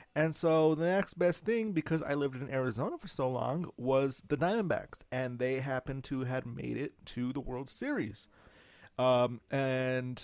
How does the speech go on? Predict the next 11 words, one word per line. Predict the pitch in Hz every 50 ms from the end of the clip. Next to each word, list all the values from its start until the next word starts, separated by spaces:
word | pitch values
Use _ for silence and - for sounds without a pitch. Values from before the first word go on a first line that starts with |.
| - - -
I | 151
wasn't | 151 147 185 214 220 294 269
gonna | 269 262 214
watch | 147 131 135 147 143 - -
it | 117 117 - - _ _ _ _ _ _ _ _ _ _ _ _ _ _ _ _ - 120
because, | 127 123 - 143 135 120 120 113 107
again, | - 127 147 143 135 123 123
my | 120 123
team | - - 135 123
was | 110 - -
out. | - 180 180 160 156 -